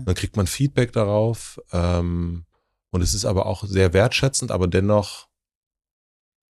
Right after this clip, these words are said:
ähm, anspornend. Und eigentlich ist es immer anspornend, nicht im Sinne von besser werden, sondern eigentlich,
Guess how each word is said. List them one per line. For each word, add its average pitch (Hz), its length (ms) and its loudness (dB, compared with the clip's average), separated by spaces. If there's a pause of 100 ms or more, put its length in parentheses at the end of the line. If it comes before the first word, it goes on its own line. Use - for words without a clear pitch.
(200)
ähm, 82 460 2
anspornend. 101 920 0 (440)
Und 85 100 -4
eigentlich 101 240 2
ist 107 100 -4
es 101 100 -6
immer 113 200 -2
anspornend, 110 720 -2
nicht 101 300 0 (140)
im 80 120 -4
Sinne 82 200 0
von 78 220 -2
besser 107 340 2
werden, 117 220 0
sondern 98 200 -2
eigentlich, - 320 -6